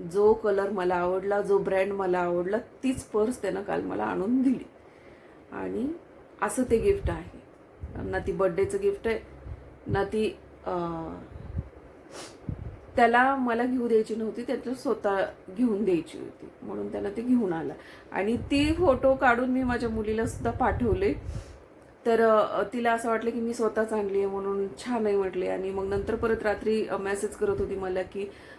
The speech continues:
मला खूप आवडली वगैरे असं म्हणून, नाही का. तर मी तिला म्हटलं की, अ,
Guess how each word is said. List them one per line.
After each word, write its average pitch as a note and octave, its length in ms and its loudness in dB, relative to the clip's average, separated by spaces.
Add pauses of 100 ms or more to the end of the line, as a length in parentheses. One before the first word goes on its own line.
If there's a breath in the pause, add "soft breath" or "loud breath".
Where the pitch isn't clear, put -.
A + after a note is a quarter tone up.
(120 loud breath)
मला G3 180 4
खूप G#3+ 220 0
आवडली F#3+ 440 4
वगैरे F#3 280 0
असं F3 240 -2
म्हणून, F3+ 300 -2
नाही B3+ 120 0
का. A#3+ 260 0
तर - 80 -6
मी F3+ 200 -4
तिला F#3 180 -4
म्हटलं F#3 340 -4 (1600 loud breath)
की, G#3+ 280 6
अ, G3 100 6